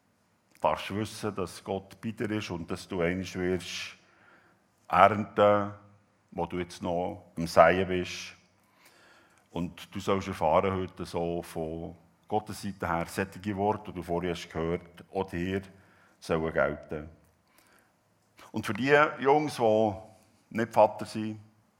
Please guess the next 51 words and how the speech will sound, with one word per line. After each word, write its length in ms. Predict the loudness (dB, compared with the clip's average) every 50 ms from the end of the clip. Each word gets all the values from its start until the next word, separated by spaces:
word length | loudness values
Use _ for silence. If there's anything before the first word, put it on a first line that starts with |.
| _ -10
oder 180 | -8 -8 -6 -4
vielleicht 240 | -4 -2 -2 -2 -2
noch 160 | -2 -2 -2
nicht 140 | -2 0 0
Vater 260 | 0 0 0 -4 -14
sind, 380 | -12 -10 -10 -10 -10 -10 -14 -18 _ -20 -20 -20 -20 -20 -18 -20 -20 -6 -2
die 60 | 0
jetzt 180 | 0 0 2 0
mit 180 | -2 -2 -2
sich 120 | -2 0 2
ringen, 240 | 4 4 4 4 4
rauszugehen 580 | 2 2 2 0 -4 -6 -4 2 6 8 10
und 220 | 10 8 6 6 6
sagen, 220 | 6 6 6 4
«Ich 60 | 2
habe 120 | 2 4 6
gar 180 | 6 6 6
nicht 160 | 6 2 -2
gewusst, 240 | -2 -4 -4 -4 -6
dass 120 | -6 0 2
da 120 | 4 4
heute 180 | 4 2 0 0
Vatertag 640 | 2 2 2 0 -2 -4 0 2 2 2 2 0 -6
ist, 140 | -10 -10 -10
das 140 | -10 -10
ist 140 | -10 -10 -8
nichts 240 | -8 -8 -8 -10 -12
für 60 | -12
mich, 280 | -10 -8 -8 -8 -10 -12 -14 -18 -20 -20 -20 -20 -20 -20 _
ich 120 | -4 0 4
habe 100 | 4 4
es 80 | 2
verpennt.» 640 | 0 -8 -4 0 2 2 2 2 0 -2 -4 -6 -6 -4
So. 420 | -4 -2 -2 -2 -4 -6 -8 -12 -18 -20 -20 -20 -20 -20 -20 -20 -20 -20 -20 _ -10 -4
Ähm, 640 | 0 4 4 6 4 4 2 0 -2 -2 -4 -6 -8 -12 -18 -20 -20 -20 -20 _ _ _
ich 80 | -2 0
würde 160 | 0 0 0
dir 60 | 0
empfehlen, 400 | -2 0 6 8 8 8 8 8
noch 140 | 4 2 0
zu 100 | 2 6
warten, 420 | 8 10 10 10 8 6 2 -4 -4
bis, 140 | -6 -8
bevor 420 | -8 -8 -6 -6 -4 -4 -2 -4 -4
du 60 | -4
rausgehst. 400 | -6 -6 -6 -4 -4 -4 -4 -4
Ich 100 | -6 -6
will 120 | -6 -6
zeigen, 360 | -6 -4 -4 -4 -4 -4 -6 -8
dass 140 | -8 -8
wir 180 | -8 -8 -8